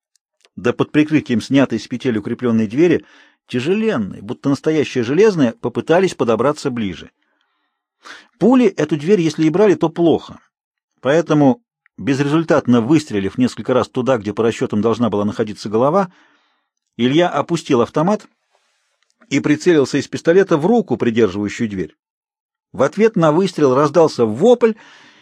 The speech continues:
и дверь повалилась прямо на тех, кто тащил ее, а теперь так неудачно выронил. Добить их, пока они выбирались из-под полотна двери, тверичанину не составило большого труда.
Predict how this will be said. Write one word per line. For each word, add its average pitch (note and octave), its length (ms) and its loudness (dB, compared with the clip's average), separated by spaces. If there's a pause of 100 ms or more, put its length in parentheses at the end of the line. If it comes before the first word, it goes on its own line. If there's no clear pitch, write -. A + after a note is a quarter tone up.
(260)
и B2 120 0
дверь F3 260 2
повалилась D#3 420 2
прямо D3+ 240 2
на D3 100 2
тех, D#3 180 0
кто C3+ 120 -2
тащил F3 460 -2
ее, A#2+ 160 2
а G#2+ 40 -2
теперь D3+ 220 -4
так C3+ 160 -4
неудачно B2 440 0
выронил. D#2+ 460 -8 (1000)
Добить D#3+ 460 0
их, - 240 -6
пока D3 280 0
они C#3+ 160 4
выбирались A#2+ 600 0
из-под - 300 -10
полотна B2 360 0
двери, A2 340 -2 (520)
тверичанину D3+ 580 2
не C3+ 120 6
составило C3 420 0
большого A#2 340 -2
труда. F#2+ 360 -8